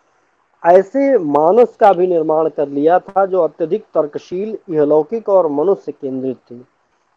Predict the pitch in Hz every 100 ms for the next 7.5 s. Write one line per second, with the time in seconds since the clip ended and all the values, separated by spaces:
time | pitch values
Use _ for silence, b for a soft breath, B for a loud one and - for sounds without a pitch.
0 | - 147 165 180 226 226 - 165 196 202
1 | 202 196 165 160 185 185 233 214 165 180
2 | 165 185 175 147 127 135 - 196 - 127
3 | 131 _ _ _ - 151 - 156 151 -
4 | 196 208 196 185 196 143 151 185 196 156
5 | 151 147 151 190 _ _ 160 151 202 185
6 | 143 151 170 - 135 151 165 - 131 135
7 | 185 175 139 131